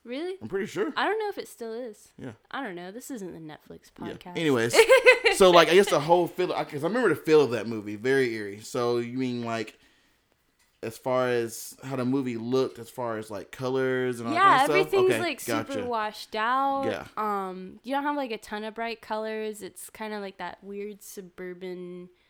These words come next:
Speaker 2: Yes.
Speaker 1: like, burnout kind of feel to it.
Speaker 2: Mm-hmm.
Speaker 1: Um, there's a lot of good symmetry in it. Like, it's just an awesome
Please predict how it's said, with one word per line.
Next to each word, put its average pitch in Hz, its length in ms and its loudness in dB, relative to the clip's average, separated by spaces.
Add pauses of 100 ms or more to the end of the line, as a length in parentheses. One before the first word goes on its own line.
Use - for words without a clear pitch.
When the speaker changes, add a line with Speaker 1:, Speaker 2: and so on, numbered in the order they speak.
(220)
Speaker 2:
Yes. 107 420 -8
Speaker 1:
like, 180 280 -12
burnout 180 960 -10
kind 185 300 -8
of 170 140 -12
feel 190 520 -10
to 196 320 -8
it. 185 380 -8
Speaker 2:
Mm-hmm. 120 220 -10
Speaker 1:
Um, 175 600 -12 (200)
there's 220 240 -2
a 208 80 -6
lot 180 240 -6
of 175 100 -14
good 160 300 -16
symmetry 311 760 -4
in 254 140 -8
it. 247 220 -8
Like, 208 220 -10
it's - 240 -14
just 370 340 -10
an 151 140 -10
awesome 156 600 -16